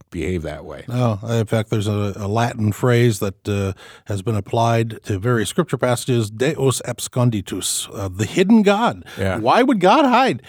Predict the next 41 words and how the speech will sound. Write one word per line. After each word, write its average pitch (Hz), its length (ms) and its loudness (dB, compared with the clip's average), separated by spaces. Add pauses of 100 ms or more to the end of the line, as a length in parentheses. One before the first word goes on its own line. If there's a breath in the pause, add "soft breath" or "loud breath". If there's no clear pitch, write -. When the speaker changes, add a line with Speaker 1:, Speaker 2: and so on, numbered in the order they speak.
(220 loud breath)
Speaker 2:
Uh, 127 280 6
"Why 123 220 4
do 269 80 4
you 285 120 6
hide 226 200 4
your 233 120 4
face 220 360 0
from 113 300 0
me, 104 140 2
O 98 120 0
God?" 92 300 -2
That's 110 320 -4
from 131 220 0
another 127 260 2
Psalm 98 340 -2
of 90 140 -4
Lament. 95 340 -4 (380 loud breath)
So 202 360 4 (160)
that's 233 280 0
the 214 100 -2
first 156 260 0
thing 104 180 -4
to 104 100 -6
notice. 92 380 -6 (120)
Psalm 226 340 4
thirteen, 139 680 4
just 175 240 2
that 147 220 2
psalm 131 340 2
alone, 104 440 2
Dave, 90 280 -4 (480 loud breath)
tells 165 460 4
these 127 260 0
listeners 113 560 -2
who 113 80 -2
have 98 120 -4
sent 135 240 -2
us 117 140 -4
these 107 160 -4
questions 123 560 -4
that 110 180 -4